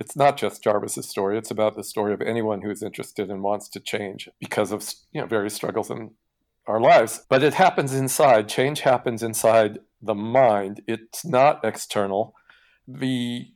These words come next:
years I spent visiting Jarvis were all in the same small, tiny room, that a cage, literally. You know, occasionally there'd be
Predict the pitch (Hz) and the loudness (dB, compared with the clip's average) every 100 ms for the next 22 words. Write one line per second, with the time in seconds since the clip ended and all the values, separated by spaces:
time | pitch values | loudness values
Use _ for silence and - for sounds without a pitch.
0 | _ _ _ _ _ - 131 156 156 139 | _ _ _ _ _ -8 2 4 4 4
1 | 120 - 127 123 113 127 123 110 117 120 | 2 0 0 0 0 0 0 -2 4 4
2 | 117 110 - - - 117 113 135 131 127 | 4 0 -4 -8 -4 0 2 4 6 6
3 | 120 120 - - 120 113 107 - 117 113 | 6 2 -2 -6 -4 -2 -6 -2 0 0
4 | 107 104 104 _ - - - 113 113 110 | -2 -4 -10 _ -18 -10 0 4 4 2
5 | - 101 101 101 - 110 110 98 98 104 | -2 -4 -4 -8 -10 -4 -4 -4 -6 -8
6 | 110 - 127 101 101 135 107 95 98 _ | -6 0 0 0 0 2 2 0 -6 _
7 | _ _ _ _ _ - 120 104 107 113 | _ _ _ _ _ -4 -2 0 2 0
8 | 110 110 107 101 98 101 | 2 0 0 0 -2 -6